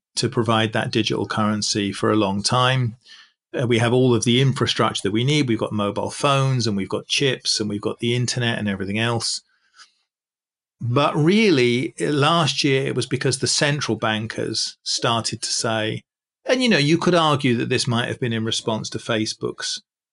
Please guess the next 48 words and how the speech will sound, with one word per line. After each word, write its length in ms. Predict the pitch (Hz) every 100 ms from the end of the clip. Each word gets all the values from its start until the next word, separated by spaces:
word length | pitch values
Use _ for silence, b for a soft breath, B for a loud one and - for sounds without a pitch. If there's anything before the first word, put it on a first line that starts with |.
| -
Libra, 640 | 117 123 117 101 107 135 135
but 120 | 123
it 80 | 123
could 140 | 131
also 360 | 123 120 110 104
be, 460 | 113 104 101 101 _ _ _ -
you 100 | 123
know, 80 | 104
just 260 | 123 -
a 40 | 117
sort 200 | - 107
of 100 | -
shifting 600 | - - 135 - 117 113
in 100 | 110
the 80 | 107
tectonic 640 | - 104 - 113 101 -
plates 380 | - 104 107 -
of 80 | -
finance. 720 | 131 123 104 98 123 170 - b b b b -
You 140 | 135 131
had 220 | 139 139
people 320 | 165 165 131
like 280 | 120 117 131
Mark 340 | 117 107 -
Carney, 520 | - 160 170 127 104
who 80 | 110
was 120 | 113
the 60 | 113
governor 260 | 117 107 107
of 60 |
the 40 | 110
Bank 200 | 107 -
of 40 |
England, 560 | 120 123 113 80 - - _ _ _
say 340 | - - 117 113
perhaps 460 | 113 123 131 -
it 40 | 113
was 120 | -
time 240 | 120 107
to 80 | 107
start 320 | - 110 -
thinking 260 | 117 107 113
about 240 | 107 104
some 160 | - 101
sort 180 | - 110
of 120 | 101
digital 320 | 107 - -
currency. 600 | - 104 113 135 143